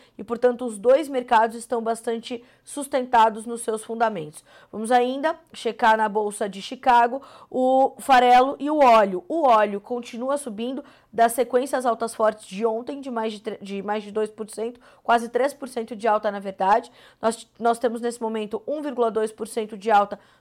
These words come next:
no contrato maio, que é o mais negociado agora, com quarenta e oito cents mais vinte e oito por libra peso. No farelo,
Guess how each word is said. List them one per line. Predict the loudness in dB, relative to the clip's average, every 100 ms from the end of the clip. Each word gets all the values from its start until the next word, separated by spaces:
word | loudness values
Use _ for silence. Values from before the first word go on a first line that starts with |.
| -12
no | -8 -6
contrato | -4 -2 2 2 0
maio, | -2 2 4 4 2
que | -6 0 4
é | 4
o |
mais | 2 -2
negociado | -2 -4 -2 -2 0
agora, | 0 2 2 2 -4 -12
com | -2 0
quarenta | 4 4 4 2
e |
oito | 2 0 -4
cents | -6 -6 -6
mais | -6 -6
vinte | -6 -8
e | -2
oito | 0 0 -4 -6
por | -4 -4
libra | -4 -4
peso. | 2 2 2 -2 -16 _ _
No | -10
farelo, | -2 4 6 6 2